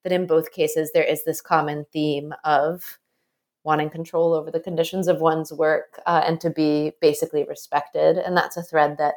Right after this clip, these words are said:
that connects these different kinds of actors and, and is borne out in that, that language of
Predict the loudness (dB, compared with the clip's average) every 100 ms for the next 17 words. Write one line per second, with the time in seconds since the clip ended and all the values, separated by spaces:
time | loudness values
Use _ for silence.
0 | -6 _ _ _ _ -2 0 -2 2 2
1 | 0 -4 -6 -8 _ 0 2 2 2 -2
2 | -2 -2 0 2 2 0 0 0 0 -2
3 | -2 2 2 0 -4 -8 -2 0 0 0
4 | 0 0 -6 0 2 4 2 0 -4 -6
5 | -2 0 2 0 0 0 2 2 2 0
6 | 0 2 2 0 -4 0 2 0 -6